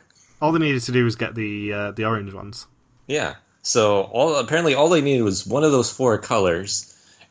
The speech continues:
Speaker 2: and then, like, they didn't even get all of that one color. They got, what, seven of the twelve bunches? Or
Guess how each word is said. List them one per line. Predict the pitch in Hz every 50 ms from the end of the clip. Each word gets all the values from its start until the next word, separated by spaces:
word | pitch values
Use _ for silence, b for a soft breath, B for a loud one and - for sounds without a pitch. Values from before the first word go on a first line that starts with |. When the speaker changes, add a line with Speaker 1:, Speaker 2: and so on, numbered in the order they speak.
| b -
Speaker 2:
and | 113 113
then, | 120 123
like, | 120 120 123
they | 131 160
didn't | 180 190
even | 185 180 175
get | 147 170 156 - -
all | - 117 131 143 147 151 151 143 123 107 -
of | 104 101 98
that | 107 90 95
one | 98 92 90 90
color. | - - 98 95 95
They | 110 117
got, | 123 127 110 110
what, | 110 95 - -
seven | - - 107 98 98 107
of | 107 101
the | 101 95
twelve | 95 - - 98 98 101 95
bunches? | 90 95 107 120 - 165 170 185 180 - - - - - -
Or | 117 113 101 92 90 82 -